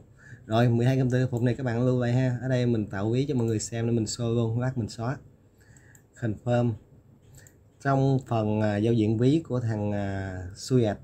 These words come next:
nó có một setting, các bạn truy cập vào một setting này. Nếu mà cái lúc, à, tạo ví mình không copy sao lưu mười hai cụm từ khôi phục, <clears throat> vô đây mình vẫn vớt được cú chót các bạn ha. Đây, các bạn vô một security nè, nó tương tự như ví Meta thôi, rất là dễ xài ha.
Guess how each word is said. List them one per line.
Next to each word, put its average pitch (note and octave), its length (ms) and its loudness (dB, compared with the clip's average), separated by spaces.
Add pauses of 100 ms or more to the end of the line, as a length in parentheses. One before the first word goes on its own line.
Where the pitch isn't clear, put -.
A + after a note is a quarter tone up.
nó B2+ 140 -2
có C3 420 -4
một B2+ 200 -4
setting, B2+ 540 -4
các A#2 140 -10
bạn G#2 240 -2
truy A#2 100 -2
cập G#2 200 -10
vào G#2 100 -6
một F2+ 100 -8
setting A#2+ 360 -6
này. F#2+ 240 -4 (720)
Nếu C#3 160 4
mà D#3 80 2
cái C#3+ 100 0
lúc, D3+ 220 2
à, C3 200 2
tạo G2+ 180 -4
ví B2 160 2
mình C3 160 0
không A#2 200 -4
copy B2 360 2
sao A#2 160 -6
lưu A2+ 260 2
mười G#2 120 0
hai G#2+ 140 -2
cụm G#2 100 -2
từ G2 100 -6 (280)
khôi B2+ 180 -4
phục, G#2+ 240 -6 (180)
<clears throat> D3 400 6
vô A#2+ 120 0
đây A#2 160 -2
mình G#2 180 -2
vẫn G#2+ 260 -4
vớt C#3 180 -2
được B2+ 140 -2
cú B2 160 0
chót C3+ 220 -2
các C3+ 60 -6
bạn G#2+ 140 -2
ha. A2 240 -2 (720)
Đây, A2+ 340 -2 (640)
các A#2 60 -6
bạn G#2 200 0
vô A2+ 160 0
một G2+ 200 -2
security A2+ 680 -2
nè, G#2 160 -4 (140)
nó C3 140 -8
tương B2 140 2
tự G2+ 120 0
như A2 140 2
ví B2+ 140 0
Meta A#2 460 0
thôi, A#2 160 -2
rất C3+ 140 -6
là A2+ 80 -4
dễ G#2 140 -2
xài G2 320 -6
ha. G#2+ 180 -4